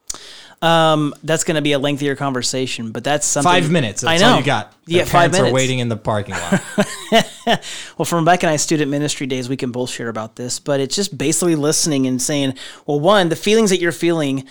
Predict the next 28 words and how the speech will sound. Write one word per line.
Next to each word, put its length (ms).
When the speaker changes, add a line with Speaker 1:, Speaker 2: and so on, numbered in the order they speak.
Speaker 1:
uh, 200
in 120
this 220
way 240
are 160
not 360
from 200
left 200
field, 320
so 140
just 240
know 180
that 300
you, 240
you're 220
okay." 320
Um, 320
secondly, 640
from 260
those 240
feelings 580
is, 300
what 140
are 40
you 80
doing 220
about 220
'em? 120